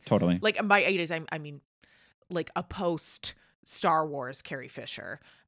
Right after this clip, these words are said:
Speaker 2: um, where
Speaker 1: Yeah,
Speaker 2: we really
Speaker 1: yeah.
Speaker 2: saw, like, her, more of, like, who she actually, like, is, is, uh, was as a person and a writer and everything, this kind of wisecracking energy, so.
Speaker 1: Yeah. Or actually, you know, scratch Bea Arthur.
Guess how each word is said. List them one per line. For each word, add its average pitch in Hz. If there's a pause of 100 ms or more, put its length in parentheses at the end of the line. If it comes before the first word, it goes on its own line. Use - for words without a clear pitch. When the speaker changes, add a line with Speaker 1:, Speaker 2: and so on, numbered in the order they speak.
Speaker 2:
um, 147
where 170
Speaker 1:
Yeah, 170
Speaker 2:
we 170
really 175
Speaker 1:
yeah. -
Speaker 2:
saw, 151
like, 143 (220)
her, -
more 190
of, 147
like, 147 (200)
who 180
she 156
actually, 147
like, 135
is, 151
is, 214
uh, 190
was 165
as 165
a 170
person 190
and 190
a 190
writer 190
and 196
everything, 208
this 180
kind 170
of 143
wisecracking 143
energy, 175
so. 147 (180)
Speaker 1:
Yeah. 190 (480)
Or 190
actually, 180
you 147
know, 131
scratch 135
Bea 113
Arthur. 92